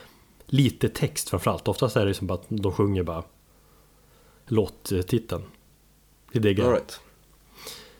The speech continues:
Speaker 1: Stundtals väldigt briljant och mycket så här psykedeliskt som jag gillar. Men sen, eh, jag är ju medveten som sagt att det är knappast någonting för alla. Är, är det metal? Nej, det är det liksom kanske inte. Men någon form av rock är det ju absolut.
Speaker 2: Mm.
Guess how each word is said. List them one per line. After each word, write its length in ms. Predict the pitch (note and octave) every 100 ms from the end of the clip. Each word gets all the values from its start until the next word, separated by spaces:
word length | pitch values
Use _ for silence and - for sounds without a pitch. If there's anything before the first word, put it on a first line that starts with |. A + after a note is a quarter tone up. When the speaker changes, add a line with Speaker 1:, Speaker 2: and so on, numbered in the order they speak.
| _ _
Speaker 1:
Stundtals 400 | - D#3 C#3+ C#3+
väldigt 180 | C3+ A#2+
briljant 540 | A#2+ A2+ A#2 A2 -
och 340 | A#2 A2+ G#2+ G#2+
mycket 260 | A2 - G#2
så 60 |
här 20 |
psykedeliskt 640 | G2+ G2+ F#2+ G#2 F#2+ F2+ -
som 140 | -
jag 40 | F2+
gillar. 220 | F2+ F2 - _ _ _ _ _ _ _ _ -
Men 180 | A#2+
sen, 360 | A2 C3 B2+ A#2+ A2
eh, 80 | G2 - - - _ - -
jag 160 | G2+ A#2+
är 80 | C3
ju 80 |
medveten 320 | C3+ B2+ A#2+ A2+
som 80 | -
sagt 160 | G2
att 100 | G2
det 60 | A2
är 100 | G#2+
knappast 340 | A2 G#2+ G2+
någonting 280 | G2 F2+ F#2
för 120 | -
alla. 280 | F#2+ F#2+ E2+ -
Är, 60 |
är 260 | A#2 A2 A#2+
det 60 | A2+
metal? 640 | A2 C#3+ - - E3 C3+
Nej, 420 | G#2 A2 C3 B2 -
det 80 | B2
är 60 | B2
det 60 |
liksom 520 | G#2+ G2 G#2 G2 G#2
kanske 200 | - G#2+
inte. 220 | G#2 - G#2
Men 300 | B2 C#3 C#3+
någon 200 | C3+ A#2+
form 240 | A#2+ A2
av 80 | A#2
rock 260 | B2 - G#2
är 120 | F2
det 60 |
ju 60 | F2
absolut. 500 | F2 - G2 - - _ _ _ _ - -
Speaker 2:
Mm. 240 | F#2+ F#2